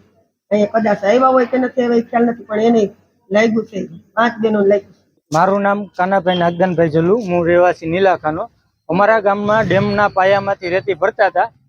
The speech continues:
Speaker 2: બાયું ના પાડવા ગઈ તો બાયુને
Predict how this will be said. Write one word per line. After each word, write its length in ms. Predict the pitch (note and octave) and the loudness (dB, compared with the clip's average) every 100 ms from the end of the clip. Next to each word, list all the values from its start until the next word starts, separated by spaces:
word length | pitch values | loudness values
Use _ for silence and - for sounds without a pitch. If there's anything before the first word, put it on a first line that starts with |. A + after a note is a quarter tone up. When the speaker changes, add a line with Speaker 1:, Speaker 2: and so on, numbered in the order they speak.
| _ _ _ | _ _ _
Speaker 2:
બાયું 320 | E3+ F#3+ G3+ F#3+ | 0 2 0 0
ના 180 | G#3 | 0
પાડવા 380 | G3+ G3+ G3+ G3 | 0 0 2 0
ગઈ 280 | F#3+ A#3+ F#3+ - _ _ - | 0 -2 -2 -4 _ _ -6
તો 80 | F3 | -2
બાયુને 460 | E3+ G3 A3 A#3 | 0 0 -2 -2